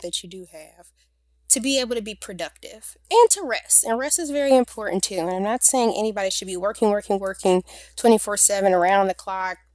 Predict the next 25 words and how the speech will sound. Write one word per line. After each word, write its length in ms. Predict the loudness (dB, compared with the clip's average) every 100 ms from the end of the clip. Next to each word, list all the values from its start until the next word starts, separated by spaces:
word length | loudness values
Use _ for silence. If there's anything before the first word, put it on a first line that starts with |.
| -14
don't 280 | -10 -6 0
sleep, 480 | 0 -2 -14 -16 -8
any 240 | -4 -2 -4
of 120 | -6
that. 240 | -8 -8 -4
No. 420 | -2 -2 -6 -14 _ _
But 460 | -8 -2 -2 -2 -6 _ _ _ _ _ _
same 320 | 2 2 2
thing, 360 | 0 -2 0 -2
back 160 | -4 -10
to 80 |
the 60 | -10
first 280 | -8 -8 -2
point, 240 | 0 0 -6 -18 -20 -6
we 100 | -2
all 100 | 0
have 140 | 0 4
twenty-four 480 | 8 8 6 -4
hours 320 | -2 0 0 2
in 80 |
a 120 | 0 -2
day. 400 | -6 -8 -10 -14 -20 -20 _ 4
And 500 | 6 6 4 2 0
if 220 | -2 -2 -6
you, 600 | -8 -6 -6 -8 -10 -16